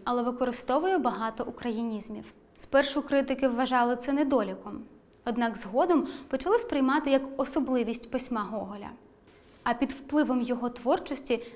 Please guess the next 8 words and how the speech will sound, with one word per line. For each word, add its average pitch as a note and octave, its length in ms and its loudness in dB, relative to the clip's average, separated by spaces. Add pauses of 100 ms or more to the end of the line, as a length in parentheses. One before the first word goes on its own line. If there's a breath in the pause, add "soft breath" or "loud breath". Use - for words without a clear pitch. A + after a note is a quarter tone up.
змінилась B3+ 640 4
навіть C#4+ 460 2
російська C#4+ 580 -2
літературна A#3 680 -2
мова. G3+ 340 -8 (380)
У C4 80 -4
шостому B3 440 0
класі B3+ 420 2